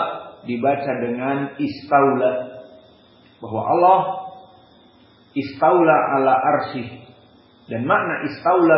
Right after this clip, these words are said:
berbeda dengan istawa. Istawa adalah bersemayam. Adapun istaula, Allah menguasai. Maka berbeda antara Allah bersemayam di atas ars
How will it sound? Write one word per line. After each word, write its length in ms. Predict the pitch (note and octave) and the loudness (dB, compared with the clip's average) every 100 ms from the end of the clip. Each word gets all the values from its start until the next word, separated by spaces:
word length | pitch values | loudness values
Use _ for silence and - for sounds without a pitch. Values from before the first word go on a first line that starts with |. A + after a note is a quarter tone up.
| B2 | 2
berbeda 320 | - D3+ D#3 C3+ | 0 -2 -2 -2
dengan 300 | B2 B2+ D3 D#3 - | -2 -2 -4 -6 -6
istawa. 520 | C3+ - B2 A#2 A#2 A#2 - - - - _ _ - | -6 -4 0 2 2 -2 -8 -14 -20 -20 _ _ -8
Istawa 460 | C3 A2+ C3 C#3+ D#3 D3+ | -8 0 4 6 6 4
adalah 220 | D#3 E3 C#3+ | 4 2 2
bersemayam. 600 | - D#3+ D#3+ E3 C#3 G#2+ - - - - _ _ _ _ _ _ _ _ _ _ A#2+ | -2 -2 -2 0 0 -2 -8 -16 -20 -20 _ _ _ _ _ _ _ _ _ _ 0
Adapun 480 | C#3+ - D#3+ D3 | 0 2 0 -2
istaula, 800 | C#3 - E3+ F3 F3 F3 F3 - | -6 0 4 6 8 8 4 -2
Allah 560 | - C#3 C#3 C#3 D3+ D#3 A#2 B2+ | 2 6 6 6 6 6 4 0
menguasai. 1600 | D#3 E3 E3 D3+ D3+ D3 C#3 C3+ - C3 C3+ C3 A#2+ G#2+ - - - - - - | 4 4 4 0 2 4 4 2 0 4 4 4 2 -2 -6 -12 -18 -20 -20 -12
Maka 260 | A2+ - C3 | -6 -2 0
berbeda 560 | C3+ D3 A#3 D#3+ - | -2 -2 2 4 4
antara 800 | C3+ C3+ C3 C3 D3 D#3+ - - | 0 2 4 6 6 6 2 -4
Allah 320 | - B2+ C3 B2+ | -4 -2 -2 -2
bersemayam 640 | A#2 A#2 C3 D#3+ C#3 B2+ | -6 -6 -4 -2 -2 -4
di 80 | - | -4
atas 320 | - - - - | -4 -4 -6 -2
ars 280 | D#3 - | -2 -2